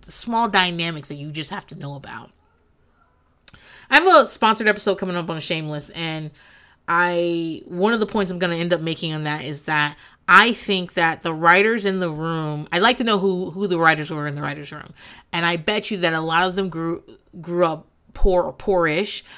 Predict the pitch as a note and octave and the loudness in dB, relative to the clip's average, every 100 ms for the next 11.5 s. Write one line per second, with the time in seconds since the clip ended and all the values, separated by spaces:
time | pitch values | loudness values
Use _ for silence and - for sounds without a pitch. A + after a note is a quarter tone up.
0 | - - E3 E3+ F3 F3+ E3+ D#3 D3+ D3 | -6 -2 -2 0 0 0 -2 -4 -6 -4
1 | - C3+ D3 C3+ D3+ C#3+ - D#3 D#3 D3+ | -2 -2 -4 -6 -4 -6 -8 -6 -6 -6
2 | D3 - G3 F3 - D#3+ D#3 D3 C#3 C#3+ | -8 -4 -4 -4 -4 -2 -2 -4 -6 -8
3 | C#3+ C#3 E3+ D#3+ D#3 - - - _ E3+ | -8 -8 -4 -4 -6 -14 -20 -20 _ -6
4 | D3+ D#3+ D#3 E3+ D#3+ D3 C#3+ D3 D3+ C#3 | -4 -4 0 0 0 -2 -4 -6 -4 -6
5 | C3+ C#3+ C#3+ _ _ _ _ _ _ _ | -8 -10 -16 _ _ _ _ _ _ _
6 | _ E3 D#3 D3 C#3+ C#3 - _ _ _ | _ 0 4 4 4 -2 -10 _ _ _
7 | - E3+ E3+ - F3+ D#3 D#3 D#3 C#3+ D#3+ | -8 -6 -6 2 6 6 2 -4 -6 -4
8 | D3+ D3 C#3 - D3+ C#3+ C#3+ C#3+ - - | -4 -4 -6 -8 -8 -6 -8 -12 -18 -20
9 | _ E3 D3 C#3 C3+ D#3 C#3+ C#3 C3+ C3+ | _ -8 -8 -8 -8 -6 -6 -6 -8 -10
10 | C#3 C#3 C#3+ C3+ D3 C3 - - - - | -12 -12 -10 -8 -8 -10 -16 -20 -20 0
11 | G3 F#3+ F3+ F3 | 2 2 -2 -8